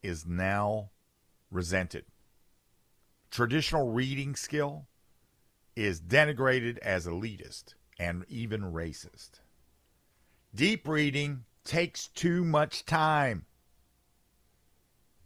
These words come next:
But no such thing as deep watching makes up the deficit. Never will.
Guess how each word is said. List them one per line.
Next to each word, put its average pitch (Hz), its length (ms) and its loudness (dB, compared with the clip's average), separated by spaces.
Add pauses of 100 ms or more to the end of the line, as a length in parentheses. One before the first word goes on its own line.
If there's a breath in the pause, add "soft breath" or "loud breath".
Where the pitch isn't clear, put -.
(1040)
But 147 300 6 (160)
no 160 180 2
such 180 260 -2
thing 165 220 2
as 123 80 -2
deep 139 220 -2
watching 107 400 2
makes 87 260 -2
up 82 140 -6
the 90 60 -14
deficit. - 440 -8 (540)
Never 76 200 -4
will. 78 240 -8